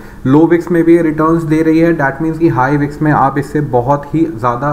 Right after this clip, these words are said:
अच्छे, better returns expect करके चल सकते हो, ठीक है? I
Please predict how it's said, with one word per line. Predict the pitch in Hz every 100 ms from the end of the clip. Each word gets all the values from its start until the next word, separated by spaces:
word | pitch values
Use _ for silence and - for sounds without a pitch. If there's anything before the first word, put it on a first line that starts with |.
| 143
अच्छे, | 120 - - 143
better | 123 120 131 127
returns | 120 117 127 147 - - - -
expect | 117 - 139 139 -
करके | 120 135 160
चल | 131 110
सकते | 113 - -
हो, | 98 90 - -
ठीक | 143 160
है? | 196 - - - - - -
I | -